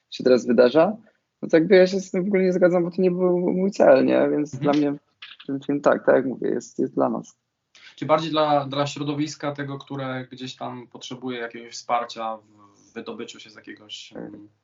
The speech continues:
Speaker 2: z jakiejś trudnej rzeczywistości. To idąc tym tropem, powiedz
Speaker 1: Tak,
Speaker 2: mi, jak jest
Speaker 1: y, dla, dla takich Bartków, nie? Dla takich Bartków
Speaker 2: Tak,
Speaker 1: na przykład,
Speaker 2: tak.
Speaker 1: nie? Którzy mieszkają w takich
Speaker 2: Mhm.
Speaker 1: domach.
Speaker 2: I właśnie, ym, te, powiedzmy, właśnie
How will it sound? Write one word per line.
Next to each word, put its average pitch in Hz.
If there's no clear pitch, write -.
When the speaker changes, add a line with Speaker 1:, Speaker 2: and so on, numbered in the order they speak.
Speaker 2:
z -
jakiejś 110
trudnej 120
rzeczywistości. 113
To 127
idąc 139
tym 135
tropem, 139
powiedz 143
Speaker 1:
Tak, 139
Speaker 2:
mi, 131
jak 143
jest 139
Speaker 1:
y, 139
dla, 156
dla 160
takich 170
Bartków, 135
nie? 127
Dla 139
takich 139
Bartków 123
Speaker 2:
Tak, 123
Speaker 1:
na -
przykład, -
Speaker 2:
tak. 117
Speaker 1:
nie? 123
Którzy 113
mieszkają 113
w -
takich 127
Speaker 2:
Mhm. -
Speaker 1:
domach. -
Speaker 2:
I 123
właśnie, 143
ym, 117
te, 117
powiedzmy, 113
właśnie 107